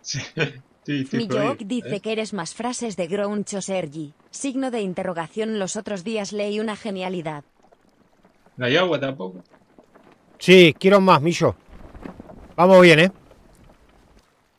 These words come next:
Speaker 3: Eh, Mati, hay que hacer más combustible, más papa.
Speaker 1: Y hay que esperar. Cuando ahora seguramente están crecidas. Lo que podés hacer, en vez de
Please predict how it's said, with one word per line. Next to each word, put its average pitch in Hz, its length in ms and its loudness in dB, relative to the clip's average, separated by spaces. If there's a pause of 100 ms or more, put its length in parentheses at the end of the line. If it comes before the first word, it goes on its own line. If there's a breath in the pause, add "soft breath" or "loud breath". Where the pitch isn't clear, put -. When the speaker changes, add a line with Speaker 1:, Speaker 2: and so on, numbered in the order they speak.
(1700)
Speaker 3:
Eh, 170 840 12
Mati, 202 440 8
hay 196 140 10
que 240 100 6
hacer 214 260 8
más 196 180 6
combustible, 175 680 6
más 180 200 8
papa. 160 420 6 (1400)
Speaker 1:
Y 190 60 -8
hay 196 100 4
que 202 100 2
esperar. 196 240 2
Cuando 185 220 2
ahora 240 220 6
seguramente 202 420 0
están 190 180 0
crecidas. 160 600 -4 (460)
Lo 156 100 -2
que 160 100 -2
podés 196 180 -2
hacer, 226 340 0
en 170 120 -2
vez 175 120 -4
de 135 580 -2